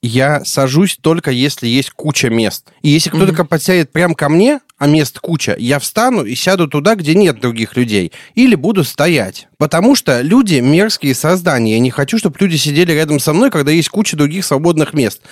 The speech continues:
Speaker 1: Пошли люди нафиг. Всегда. Потому что, смотри, когда мест, когда, э, в автобусе, в метро довольно много людей, всегда есть люди, которым нужнее посидеть. А я могу
Speaker 2: Мгм.
Speaker 1: постоять. А, вот. А когда мест много, ну, я сяду так, чтобы ко мне никто не подсел.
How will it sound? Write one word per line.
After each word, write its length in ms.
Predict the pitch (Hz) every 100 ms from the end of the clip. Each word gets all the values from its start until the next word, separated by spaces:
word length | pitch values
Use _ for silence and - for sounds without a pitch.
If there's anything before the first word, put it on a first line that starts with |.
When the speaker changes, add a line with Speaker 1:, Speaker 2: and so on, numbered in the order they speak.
| - -
Speaker 1:
Пошли 340 | 147 - 240
люди 220 | 208 190
нафиг. 500 | 185 175 120 104 - _
Всегда. 460 | - - 190 175 147
Потому 380 | 170 202 240 220
что, 100 | -
смотри, 220 | 240 196
когда 180 | 180 226
мест, 260 | 240 - - 147
когда, 520 | 175 175 196 196 190 - - _
э, 480 | 131 143 147 143 143
в 180 | 135 139 160
автобусе, 560 | 156 - 165 160 151 151
в 40 | 151
метро 340 | 156 147 160
довольно 320 | 147 151 160
много 280 | 160 170 160
людей, 360 | 170 180 285 - -
всегда 380 | - 196 175 226
есть 360 | 214 185 214 202
люди, 200 | 226 226
которым 320 | 175 196 156
нужнее 500 | 185 190 190 180 135
посидеть. 580 | 127 - 131 113 90 -
А 80 | 117
я 140 | 147
могу 180 | 214 185
Speaker 2:
Мгм. 60 | 185
Speaker 1:
постоять. 580 | 190 196 160 98 - - _ _ - _ -
А, 640 | 117 113 113 113 107 110
вот. 220 | 120 117
А 100 | 117
когда 300 | 151 156 190
мест 320 | 202 202 - -
много, 540 | 160 214 330 214 120
ну, 120 | 165
я 180 | 135 175
сяду 340 | 175 226 190 185
так, 240 | 294 330
чтобы 240 | - 170
ко 140 | 156 170
мне 140 | 269
никто 260 | 220 170 240
не 100 | 208
подсел. 560 | 180 170 - 120 90